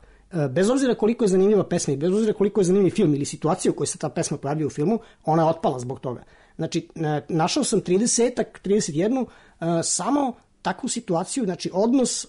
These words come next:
određene muzičke celine i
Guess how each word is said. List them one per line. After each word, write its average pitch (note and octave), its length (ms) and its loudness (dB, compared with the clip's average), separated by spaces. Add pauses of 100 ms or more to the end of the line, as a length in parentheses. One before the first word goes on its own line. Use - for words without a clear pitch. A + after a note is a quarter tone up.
određene G#3 460 2
muzičke G#3 480 0 (120)
celine G#3+ 600 2 (100)
i A3+ 300 2